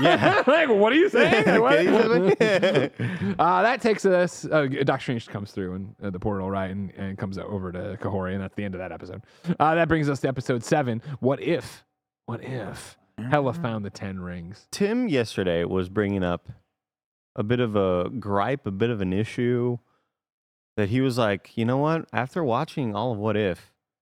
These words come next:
Speaker 1: I feel like they re-recorded What If,
Speaker 2: Ah, yeah,
Speaker 1: the
Speaker 2: yeah,
Speaker 1: line
Speaker 2: yeah,
Speaker 1: of
Speaker 2: yeah.
Speaker 1: What If." And I was like, "Tim, it's been like that the whole time. It's just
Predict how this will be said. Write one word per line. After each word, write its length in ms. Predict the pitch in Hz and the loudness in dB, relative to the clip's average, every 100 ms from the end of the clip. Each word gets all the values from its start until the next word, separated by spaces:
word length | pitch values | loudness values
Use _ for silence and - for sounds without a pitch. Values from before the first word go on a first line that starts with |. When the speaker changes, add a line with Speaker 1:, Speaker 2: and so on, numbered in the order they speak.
| _ _ _ _ _ _ - | _ _ _ _ _ _ -6
Speaker 1:
I 100 | 117 | -6
feel 280 | - 135 | 0 0
like 140 | 185 165 | 2 0
they 140 | 135 | 0
re-recorded 840 | 95 110 127 107 - - 107 143 147 | 0 0 0 -2 -4 -2 0 0 0
What 200 | 160 170 | -2 -2
If, 360 | 196 - _ _ _ _ _ _ _ _ - | -4 -6 _ _ _ _ _ _ _ _ -6
Speaker 2:
Ah, 220 | 123 120 123 | 0 0 2
yeah, 60 | |
Speaker 1:
the 60 | 117 | 2
Speaker 2:
yeah, 40 | 113 | 2
Speaker 1:
line 320 | 110 123 151 | 2 2 2
Speaker 2:
yeah, 60 | 151 | 0
Speaker 1:
of 60 | |
Speaker 2:
yeah. 100 | 104 | 0
Speaker 1:
What 140 | 139 117 | -2 0
If." 300 | 156 175 - | -2 -4 -4
And 140 | 113 | 0
I 60 | 117 | 0
was 80 | 117 | 2
like, 180 | 110 - | 0 0
"Tim, 320 | 139 113 90 _ _ _ | 0 0 -2 _ _ _
it's 160 | 123 131 | -4 -2
been 180 | - 156 | -2 0
like 160 | 170 | 0
that 180 | 147 107 | -2 -2
the 120 | 92 | -4
whole 260 | - 131 127 | -4 -6 -6
time. 480 | - 131 117 85 85 _ _ | -4 -2 -2 -2 -4 _ _
It's 220 | 107 - | -6 -4
just 320 | - 113 - | -4 -4 -4